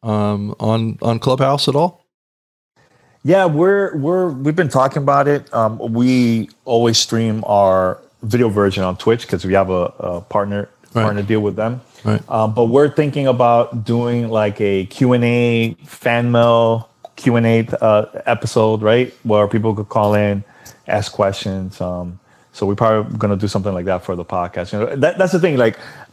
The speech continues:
Speaker 2: I feel that this is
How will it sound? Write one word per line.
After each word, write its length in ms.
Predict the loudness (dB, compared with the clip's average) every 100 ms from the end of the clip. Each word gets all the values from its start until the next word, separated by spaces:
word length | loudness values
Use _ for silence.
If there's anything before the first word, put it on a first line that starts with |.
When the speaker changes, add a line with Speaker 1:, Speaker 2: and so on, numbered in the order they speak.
| 0
Speaker 2:
I 100 | 0
feel 320 | 4 4 4
that 420 | 4 4 0 -2 _ _ _ _ _ _ -14
this 360 | -4 -2 -2 0
is 240 | -2 -2